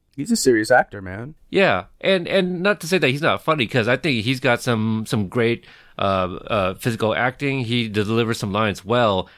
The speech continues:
Speaker 2: but I think pairing him up with Jim Carrey, maybe that's where, like, I don't know if I really buy these two guys together. I don't know.
Speaker 1: Yeah, I'm not, I'm not sold on that. You know, and it, there's, there's something there that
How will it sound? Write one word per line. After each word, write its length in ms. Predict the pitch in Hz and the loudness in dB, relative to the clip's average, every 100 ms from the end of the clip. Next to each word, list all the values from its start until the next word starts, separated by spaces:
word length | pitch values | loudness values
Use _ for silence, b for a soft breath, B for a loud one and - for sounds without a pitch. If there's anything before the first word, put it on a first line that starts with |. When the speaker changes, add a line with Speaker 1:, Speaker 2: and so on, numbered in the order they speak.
| b | b
Speaker 2:
but 140 | 113 | 0
I 140 | 110 131 | 0 0
think 280 | 147 127 | -2 -4
pairing 320 | - 131 117 107 | -4 -2 0 0
him 340 | 110 117 107 | -2 -2 -2
up 160 | 104 110 | -4 -4
with 120 | 90 | -6
Jim 220 | 80 92 | -6 -6
Carrey, 640 | - - - 151 104 95 90 b b b | -6 -6 -2 0 0 -2 -6 b b b
maybe 340 | 117 123 113 | -4 -2 -2
that's 520 | 104 92 120 120 - - | -4 -2 0 -2 -6 -10
where, 560 | 98 113 107 104 101 | -2 0 2 2 2
like, 240 | 98 101 98 | 0 -2 -2
I 120 | 107 | 0
don't 140 | 110 107 | 0 0
know 140 | 107 | 0
if 100 | 104 | 0
I 60 | 107 | 0
really 420 | 104 101 110 101 | 0 0 0 0
buy 420 | 95 - 110 101 101 | -2 -4 -2 0 -2
these 440 | 95 98 90 - _ _ | -4 -4 -6 -12 _ _
two 220 | - 110 | -4 -2
guys 500 | 87 92 80 - - - | 0 -2 -2 -8 -16 -16
together. 500 | - 95 87 58 - - | -8 -4 -4 -6 -10 -4
I 80 | 120 | -2
don't 140 | 104 | 0
know. 200 | 92 85 - _ _ - _ - _ | -2 -6 -10 _ _ -20 _ -20 _
Speaker 1:
Yeah, 220 | 131 135 | 2 4
I'm 80 | 120 | 4
not, 180 | 147 131 - _ - - | 2 2 -2 _ -20 -6
I'm 100 | 135 | 2
not 180 | 127 - | 2 2
sold 240 | 107 95 | -6 -6
on 100 | 95 | -10
that. 280 | 92 95 92 - - - - _ | -10 -12 -14 -20 -20 -20 -20 _
You 180 | 127 117 | -18 -16
know, 80 | 98 | -12
and 80 | 104 | -12
it, 240 | 113 113 120 | -10 -6 2
there's, 180 | 139 | 2
there's 160 | - 151 | 2 0
something 240 | 196 175 | 4 4
there 220 | 143 131 123 | 8 8 10
that 220 | 117 | 6